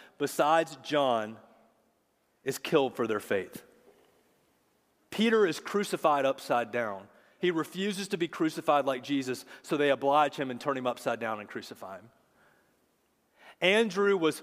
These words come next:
put on a cross, but instead of being nailed to the cross, he was tied to the cross so it would last longer. He hung on that cross for days, and you know what he did from that cross? When people would pass by, he would proclaim to them, "Jesus is alive."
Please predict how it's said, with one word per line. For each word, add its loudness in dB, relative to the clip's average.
put 2
on 4
a 0
cross, 2
but -2
instead 0
of 2
being 0
nailed 4
to -12
the -2
cross, 2
he -4
was -2
tied 2
to -16
the -4
cross 0
so 0
it -2
would -4
last 0
longer. -6
He 2
hung 2
on 4
that 2
cross 2
for -4
days, -2
and -6
you -4
know 0
what -2
he -2
did -2
from -4
that -4
cross? -2
When -4
people 0
would 2
pass 4
by, 4
he 0
would -2
proclaim -2
to -4
them, -4
"Jesus -4
is -8
alive." -4